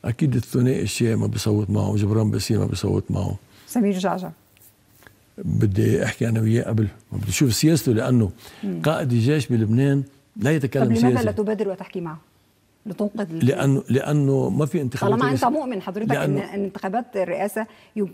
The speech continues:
Speaker 2: يمكن أن تكون عاملًا مساهما في حل الأزمة، لماذا لا تبادر وأنت
Speaker 1: أ-،
Speaker 2: في جناح المعارضة لطرح هذا الأمر كحل سياسي؟
Speaker 1: لأنه الفريق الآخر مصر، وعلى رأسه نبيه بري، ما بدهم يعملوا انتخابات رئاسية قبل وقف إطلاق النار،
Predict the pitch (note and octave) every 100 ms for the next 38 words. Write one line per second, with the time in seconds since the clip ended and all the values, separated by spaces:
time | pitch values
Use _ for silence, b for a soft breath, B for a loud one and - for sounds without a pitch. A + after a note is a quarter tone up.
0 | - C#4 D4 A3+ F3 F#3 F#3+ A#3+ A#3 E3+
1 | B - F#3 B3 G#3+ F#3+ F#3 G3 G#3 G#3+
2 | F#3+ F3+ - F#3+ - F3+ F#3 F3 F3+ G#3
3 | G#3+ G#3+ G#3+ G#3+ A3+ B3+ G#3+ F3 F3+ G#3
4 | F#3 F3 F#3+ G3+ G3+ F#3 F3 F3 F#3 G#3
5 | B - F#3 G3+ G#3+ F#3+ C4 C#4+ F#3+ E3+
6 | F#3 G3 F3+ F3+ F#3+ - - G#3 G3+ G#3
7 | G3+ G3+ - _ _ - A#2 C3+ C3 A#2+
8 | A#2 A2 - - G#2+ G2 A#2 C#3 - F#2
9 | B2+ A2+ A2 A2+ G#2+ B2+ A#2 C#3+ - G2+
10 | A2 B2+ B2 A2+ A2 A#2+ G#2+ A#2+ A#2 C#3+
11 | B B B C3 C#3 C#3 C3 B2+ A#2 D#2+
12 | - B2 B2 A#2 F#2+ A2 B2 A#2 - B2
13 | B2+ - - B2+ - F3 C#3+